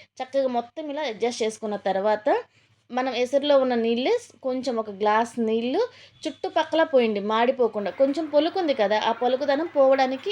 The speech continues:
ఈ ఆవిరితో ఉడికిపోవడానికి. తర్వాత కరివేపాకు వేసుకొని డ్రై ఫ్రైడ్ ఆనియన్స్ వాటిని కూడా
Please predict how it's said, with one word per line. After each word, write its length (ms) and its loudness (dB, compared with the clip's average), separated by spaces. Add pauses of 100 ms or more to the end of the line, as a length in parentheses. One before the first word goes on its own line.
(140)
ఈ 80 -4 (100)
ఆవిరితో 420 0
ఉడికిపోవడానికి. 760 -2 (420)
తర్వాత 360 -4 (220)
కరివేపాకు 580 0
వేసుకొని 560 -2 (420)
డ్రై 260 4 (280)
ఫ్రైడ్ 320 6
ఆనియన్స్ 540 2 (480)
వాటిని 300 0
కూడా 240 2